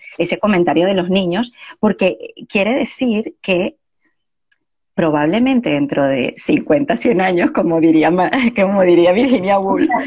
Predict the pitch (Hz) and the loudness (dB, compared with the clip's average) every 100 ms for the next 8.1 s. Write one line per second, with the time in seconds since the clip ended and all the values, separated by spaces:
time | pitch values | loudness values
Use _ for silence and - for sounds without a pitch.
0 | 240 - 233 - 190 180 175 214 - _ | -10 -6 -6 -4 -4 -4 -4 -8 -10 _
1 | 208 196 175 269 262 196 208 349 - _ | 0 0 0 2 2 2 0 -2 -8 _
2 | - - _ 208 190 180 202 165 190 - | -20 -20 _ -2 -2 -4 0 2 2 2
3 | 320 311 - - 277 - - 131 135 - | 0 2 -2 -6 -8 -8 -6 -8 -6 -4
4 | 294 233 185 156 151 156 254 - - - | -2 -2 -2 -2 0 0 0 -4 -14 -2
5 | 190 180 196 - 170 175 277 226 - 185 | 0 0 0 0 2 0 0 -4 -4 -4
6 | 254 285 185 196 240 190 151 269 381 175 | -2 -2 0 -2 -2 -2 0 -2 2 2
7 | 160 156 180 - - - - 170 143 165 | 2 -2 -6 -10 -20 -18 -2 2 2 2
8 | 311 | -2